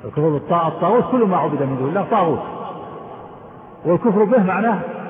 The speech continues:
إنكاره ونفيه والبراءة منه وبغضه ومعاداته ومعاداة أهله. فالعبادة لا تسمى عبادة إلا مع التوحيد.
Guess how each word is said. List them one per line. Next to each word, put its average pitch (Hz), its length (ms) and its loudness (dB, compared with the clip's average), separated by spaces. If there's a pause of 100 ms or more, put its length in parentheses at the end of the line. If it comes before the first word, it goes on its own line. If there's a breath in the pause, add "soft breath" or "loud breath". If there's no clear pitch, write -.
(140)
إنكاره 156 440 0 (320)
ونفيه 123 400 -4 (140)
والبراءة 151 420 -2
منه 156 180 -2 (1000)
وبغضه 147 540 2
ومعاداته 185 640 0
ومعاداة 123 360 -4 (100)
أهله. - 180 -10 (1900)
فالعبادة 151 640 0 (380)
لا 190 160 2
تسمى 185 400 0
عبادة 175 580 0
إلا 156 180 -4
مع 113 120 -6
التوحيد. 104 420 -8